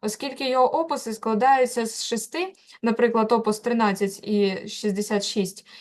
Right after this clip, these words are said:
і семи, опус сорок або десяти, опус тридцять три, прелюдій, а також десяти в опусі п'ятнадцять і дванадцяти в опусі двадцять дев'ять етюдів.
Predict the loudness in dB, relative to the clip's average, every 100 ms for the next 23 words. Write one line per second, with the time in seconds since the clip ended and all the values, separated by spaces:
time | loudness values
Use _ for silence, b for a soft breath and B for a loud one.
0 | B -4 0 2 4 2 0 b b _
1 | 0 2 2 0 4 6 4 4 2 4
2 | 4 2 -4 -4 0 2 0 -4 -4 -4
3 | -4 -4 -2 -2 0 2 4 4 2 0
4 | -4 B B B 4 6 4 2 2 2
5 | 2 2 4 6 6 2 2 2 2 4
6 | 2 2 -2 -4 -2 2 4 6 4 2
7 | 0 2 0 0 -2 -2 -2 -2 0 2
8 | 2 0 -4 -2 -2 -2 -8